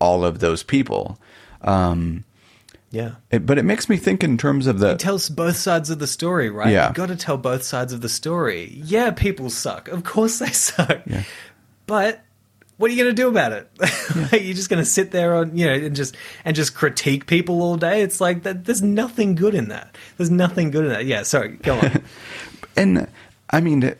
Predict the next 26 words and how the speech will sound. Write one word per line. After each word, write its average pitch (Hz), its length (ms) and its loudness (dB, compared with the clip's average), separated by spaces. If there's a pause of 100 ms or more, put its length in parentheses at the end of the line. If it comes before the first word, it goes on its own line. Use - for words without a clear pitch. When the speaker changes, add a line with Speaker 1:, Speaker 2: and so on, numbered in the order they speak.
(140)
Speaker 1:
to, 123 280 2
to - 280 -2
look 147 240 2
at, - 240 -2
so - 120 -8
one 135 160 2
of 120 100 2
the 101 60 -2
things 95 360 0
I, 87 320 0 (120)
I 104 120 0
really 98 260 2
like 87 220 -2
about 82 420 -2 (100)
Seneca, 139 520 0
and 73 100 -2
I'm 101 180 4
not 92 220 2
as 82 160 -2
familiar 92 480 0
as 78 120 -4
Seneca 95 540 0
as, 85 380 -2
as 87 220 -2
you 117 220 4
are, 85 240 2